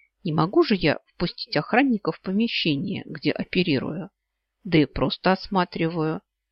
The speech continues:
Вот нужно мне поставить больному ректальный градусник. А тут телохранитель стоит, таращится. Ну, это я утрирую, конечно, но суть та.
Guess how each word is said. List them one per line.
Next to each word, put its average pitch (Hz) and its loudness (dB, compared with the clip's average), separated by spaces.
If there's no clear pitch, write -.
Вот 208 4
нужно 185 2
мне 147 -2
поставить 226 2
больному 185 2
ректальный 175 0
градусник. - -6
А 202 4
тут 370 6
телохранитель 294 4
стоит, - -4
таращится. - 2
Ну, 170 2
это - 0
я 156 4
утрирую, 269 6
конечно, - -4
но 147 -2
суть - -6
та. - 0